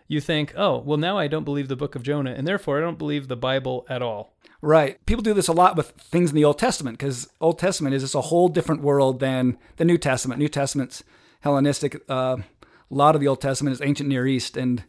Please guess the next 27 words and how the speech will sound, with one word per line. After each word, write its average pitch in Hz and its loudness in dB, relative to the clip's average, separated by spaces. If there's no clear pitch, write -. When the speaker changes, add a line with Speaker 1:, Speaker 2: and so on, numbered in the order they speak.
Speaker 2:
everything's 151 2
so 147 4
figurative, 151 4
and 123 -2
so 123 -6
people 156 0
get 147 -2
really 156 4
hung 147 4
up 156 2
on, 127 0
like 151 0
we 170 4
talked 143 4
about 135 0
when 131 0
we 131 0
had 127 -4
the, 127 -4
uh, 120 -4
the 117 -8
creation 175 0
story 127 -2
or 117 -2
Noah, 123 2
right? 131 -2
Like, 131 -6